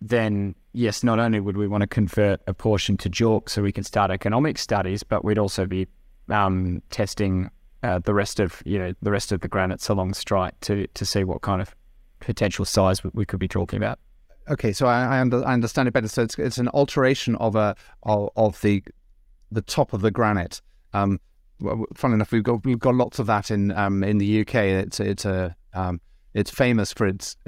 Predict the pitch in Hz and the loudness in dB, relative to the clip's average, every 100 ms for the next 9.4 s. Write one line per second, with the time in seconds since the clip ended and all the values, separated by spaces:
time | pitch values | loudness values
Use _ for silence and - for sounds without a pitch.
0 | 92 104 92 - 107 101 - - 143 127 | -4 -2 -2 -2 -2 -2 -2 0 2 2
1 | - 110 - - - - - - 123 104 | 2 -2 -2 -8 -8 -10 -14 -2 2 2
2 | 101 - - - - - 104 107 110 117 | 2 -4 -8 -8 -4 0 2 2 2 2
3 | 104 - 92 92 98 98 92 98 92 98 | 2 0 -4 -4 -4 -2 0 0 0 -2
4 | - 113 104 - - _ _ _ - 139 | 0 0 0 -4 -14 _ _ _ 0 0
5 | - 139 139 127 _ _ - 131 - 180 | 4 2 2 0 _ _ -6 -4 0 2
6 | 139 127 147 143 127 120 147 123 110 113 | 2 2 2 2 -2 0 2 2 0 2
7 | 117 113 113 113 117 127 113 - - 160 | 2 4 2 0 -2 0 0 -2 -2 0
8 | 139 139 113 107 104 110 104 - - 123 | 2 2 2 0 0 0 0 -6 -8 -2
9 | 107 101 95 98 | 0 2 0 -2